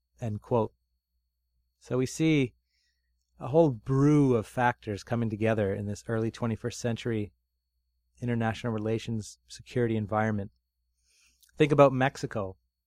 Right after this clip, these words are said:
the narco terrorists, the cartels running huge swaths of the country, or at least complicit in governance, making it difficult or impossible for the government to do its business, or unless the government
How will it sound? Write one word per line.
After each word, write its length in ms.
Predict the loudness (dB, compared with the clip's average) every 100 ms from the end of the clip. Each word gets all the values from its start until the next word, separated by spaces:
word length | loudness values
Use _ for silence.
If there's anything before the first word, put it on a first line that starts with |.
| _ _
the 80 | -6
narco 380 | 0 0 0 -4
terrorists, 500 | -2 -2 -2 -4 -10
the 120 | -10
cartels 760 | -4 -4 -2 0 0 -2 -8 _ _ _ _ _ -2
running 360 | 2 2 0
huge 260 | -2 -4 -4
swaths 540 | -12 -2 0 0 -2
of 80 | -12
the 60 | -10
country, 440 | -6 -6 -6 -10 _ _ _ _ _ _ _ -2
or 80 | -2
at 80 |
least 340 | 2 0 -2 -18 _ _ _ _ -6
complicit 640 | -6 -4 -2 -2 -2 -6 _ _ _ -8
in 160 | -6
governance, 640 | 0 0 2 -2 -4 -14 _ _ _ _ _ _ _ _ _ _ _ _ _ -10
making 260 | -8 -4 -4
it 100 | -2
difficult 460 | -2 -2 -4 -4 _ _ _
or 100 | -6
impossible 460 | -6 0 0 0 -6
for 140 | -6
the 60 | -4
government 400 | -4 -2 -4 -4
to 100 | -6
do 240 | 0 0
its 180 | 0 -4
business, 580 | -4 -2 -2 -6 -8 -20 _ _ _ _ _ _ _ _ _ _ _ _ _ _ _ _ _ _ _ _ _ -6
or 100 | -2
unless 240 | 0 -2
the 120 | -4 -2
government 420 | -2 0 -4